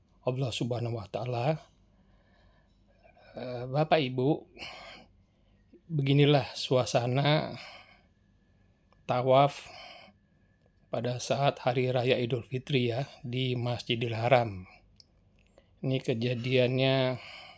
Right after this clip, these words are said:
pada saat setelah sholat zuhur, sekitar jam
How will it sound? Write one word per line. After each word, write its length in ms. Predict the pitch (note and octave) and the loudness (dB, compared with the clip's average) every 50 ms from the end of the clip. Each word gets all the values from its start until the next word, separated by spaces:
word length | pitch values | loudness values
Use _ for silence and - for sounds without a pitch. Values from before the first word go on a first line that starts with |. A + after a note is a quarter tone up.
| _ _ _ _ _ _ _ _ _ _ _ _ _ _ _ _ - _ _ _ _ | _ _ _ _ _ _ _ _ _ _ _ _ _ _ _ _ -20 _ _ _ _
pada 320 | - A#2+ A2+ B2 A#2 A#2 | -4 -4 -4 -4 -6 -6
saat 560 | B2 - - B2 - - - B2 B2+ A#2 - - - - - - - - | -6 -6 -4 -4 -4 -4 -4 -4 -4 -4 -4 -6 -16 -20 -20 -20 -20 -20
setelah 560 | - - - B2+ - - A2+ A#2 B2 A#2 A2 | -10 -4 -2 -2 -2 -2 -2 -2 -2 -2 -4
sholat 720 | - - - - - - B2 A#2+ A#2+ B2 B2 A#2+ A#2+ - - E3+ | -4 -8 -8 -8 -4 -4 -2 -2 0 0 0 0 0 -2 -4 -14
zuhur, 640 | D#3 - C3 B2+ B2 A#2+ - - C#3 C#3 C3+ B2 A2+ G#2+ - - - - - - - _ _ _ _ - _ _ _ _ _ _ _ - | -12 -8 -6 -6 -6 -4 0 2 2 2 2 0 -2 -8 -10 -18 -20 -20 -20 -20 -20 _ _ _ _ -20 _ _ _ _ _ _ _ -14
sekitar 480 | - - B2+ B2 - - C3+ B2 A#2+ | -8 -6 -6 -6 -4 -4 -2 -2 -2
jam 560 | A2+ A#2 B2+ A#2 A#2 B2 A#2+ A#2+ A#2 A2+ A2 | 0 -2 -2 -2 0 -2 -2 -2 -4 -6 -8